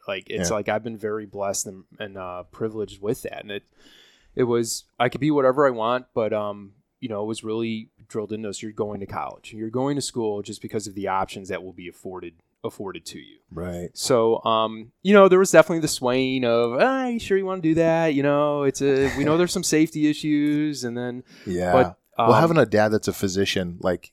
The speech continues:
Speaker 2: clearly academia
Speaker 1: Right.
Speaker 2: is, is part of the program
Speaker 1: Absolutely.
Speaker 2: and not, is probably a non-negotiable,
Speaker 1: A
Speaker 2: I'm guessing, for
Speaker 1: non-negotiable.
Speaker 2: him, right? Like, it's not a
Speaker 1: Non-negotiable.
Speaker 2: thing. And, um,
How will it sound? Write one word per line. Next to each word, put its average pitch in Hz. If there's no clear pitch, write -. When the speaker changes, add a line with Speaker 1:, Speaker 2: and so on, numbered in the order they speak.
Speaker 2:
clearly 117
academia 92
Speaker 1:
Right. 110
Speaker 2:
is, -
is 90
part 95
of 90
the 90
program 87
Speaker 1:
Absolutely. 90
Speaker 2:
and 95
not, 95
is 101
probably 110
a 101
non-negotiable, 95
Speaker 1:
A -
Speaker 2:
I'm -
guessing, 151
for -
Speaker 1:
non-negotiable. 101
Speaker 2:
him, 87
right? 92
Like, 123
it's 101
not 101
a 95
Speaker 1:
Non-negotiable. 92
Speaker 2:
thing. -
And, 95
um, 90